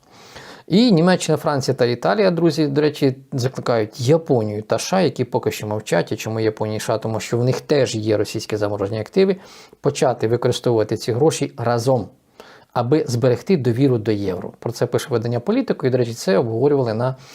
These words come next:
зустрічі Великої Сімки. Ніякого спільного комюніке вони не винесли, але проговорили. Все рівно питання до цього рухається. Так само, як і рухається питання до зупинки тіньового танкерного флоту. Трамп дійсно своєю непоквапливістю, неготовністю допомагати Україні, своєю жадібністю,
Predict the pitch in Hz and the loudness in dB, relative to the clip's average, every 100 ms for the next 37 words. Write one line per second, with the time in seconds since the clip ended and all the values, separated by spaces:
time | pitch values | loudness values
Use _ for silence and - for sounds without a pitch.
0 | - _ 117 165 - 123 127 131 151 151 | -20 _ 0 0 0 -2 0 2 2 2
1 | 143 143 - 107 107 120 143 143 135 117 | 0 0 -4 -4 -6 0 2 2 0 -2
2 | 143 127 113 - 117 113 - 107 110 131 | -2 -2 -2 -4 -4 -2 -2 -2 -2 -2
3 | 240 240 233 208 113 110 143 139 120 127 | 0 -2 -2 -2 0 -2 -2 -2 0 0
4 | 104 98 - - - - - - 151 120 | -2 -4 -10 -16 -20 -20 -12 0 2 4
5 | 147 208 214 117 120 139 120 127 127 117 | 4 4 2 0 -2 -2 -4 -4 -2 -2
6 | 117 151 135 - - 123 - 156 180 165 | -4 -8 -12 -14 -6 -6 -2 0 2 0
7 | 135 143 147 156 131 127 139 135 120 117 | 2 0 2 -2 -2 -2 0 0 0 -2
8 | 117 131 131 131 - - _ 127 123 127 | -2 -2 -2 -4 -6 -20 _ -2 2 2
9 | 127 123 127 127 123 113 - 123 - - | 2 -2 -2 -4 -2 -4 -6 -8 -10 -18
10 | - _ _ - 143 156 147 - 117 143 | -20 _ _ -2 0 0 -2 -4 2 2
11 | 131 117 - 131 123 117 147 160 147 - | 2 -4 -2 0 0 2 0 0 -2 0
12 | 117 - 117 107 - 117 160 151 - 120 | 0 0 -4 -4 -6 -2 0 -2 -2 -2
13 | 117 - 117 113 120 110 110 113 110 127 | -2 -4 -6 -4 -4 -4 -4 -4 -4 -2
14 | 131 - 160 135 110 131 151 123 110 117 | -2 0 -2 0 0 0 2 -2 -4 -4
15 | 113 117 - - | -4 -6 -6 -8